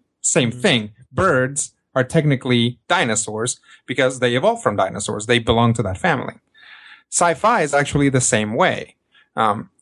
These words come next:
Speaker 1: what did people do with fantasy? They, uh, had cautionary tales. They explained things about the world, and they kind of put themselves through the paces of moral conundrums. You know,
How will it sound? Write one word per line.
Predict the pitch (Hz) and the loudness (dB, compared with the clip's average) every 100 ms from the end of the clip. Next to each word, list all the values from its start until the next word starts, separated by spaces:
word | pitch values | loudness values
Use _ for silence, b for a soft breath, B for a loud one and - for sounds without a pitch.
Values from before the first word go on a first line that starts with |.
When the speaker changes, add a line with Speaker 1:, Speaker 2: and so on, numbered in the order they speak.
| _ | _
Speaker 1:
what | 123 165 170 | -2 0 2
did | 165 170 - | 0 -2 0
people | - 175 156 143 | -2 2 0 2
do | 147 | 2
with | 135 127 | 2 0
fantasy? | - 165 151 127 - 113 | 0 0 0 -2 -4 -6
They, | 117 120 123 123 127 127 _ _ _ | -2 0 2 2 0 -2 _ _ _
uh, | 123 120 113 | 0 2 0
had | 131 131 | 0 -2
cautionary | - 131 127 156 156 151 | 0 -2 0 0 0 0
tales. | 156 156 185 - - _ B B B - | 0 0 -2 -8 -18 _ B B B -6
They | 120 120 120 123 | 0 2 2 0
explained | 127 - - 127 127 135 139 | -2 -2 -2 0 0 0 0
things | - 139 139 | 0 0 0
about | 135 131 127 | -2 -2 0
the | 127 | -2
world, | 120 120 135 165 - _ _ B - - | 0 0 -2 -6 -14 _ _ B -20 -4
and | 123 123 123 127 131 135 117 | 0 2 2 2 0 -2 -6
they | 120 123 123 123 120 | 0 2 2 2 2
kind | 120 - 131 127 | 0 -2 0 2
of | 127 120 123 _ | 0 -2 -8 _
put | 165 - | -4 0
themselves | 160 147 - 151 143 - | 0 0 0 0 -2 -2
through | 147 127 | -2 0
the | 120 117 - - | 0 -2 -6 -4
paces | 143 190 185 135 123 113 | 0 0 0 0 -2 -2
of | - 131 131 | -2 -2 -2
moral | 123 120 120 | -2 0 -2
conundrums. | 117 135 160 165 101 - - - - B B B B | -4 -4 -2 -2 -4 -6 -8 -10 -10 B B B B
You | 113 | 0
know, | 110 117 131 | 2 2 0